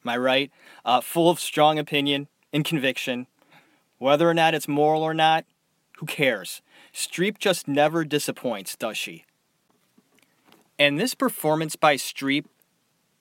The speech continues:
reminded me a lot of a movie, an indie flick called Swimming with Sharks with Kevin Spacey. He played a similar character, um, a producer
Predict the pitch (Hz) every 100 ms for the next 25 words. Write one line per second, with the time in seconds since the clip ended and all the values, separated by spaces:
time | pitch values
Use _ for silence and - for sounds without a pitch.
0 | _ - 151 143 156 202 233 214 180 123
1 | 135 113 98 _ _ 135 127 131 156 170
2 | 185 175 127 - - 190 185 151 - 127
3 | 95 - _ _ - 143 139 123 _ -
4 | - 170 190 185 151 - 151 117 - -
5 | - _ - - 160 147 135 - - 123
6 | 110 87 82 _ _ _ _ _ - 175
7 | - 214 175 - 170 170 165 - 147 123
8 | 107 - 98 101 _ _ - _ - 135
9 | 139 131 _ _ _ _ _ _ _ -
10 | - 160 170 - 82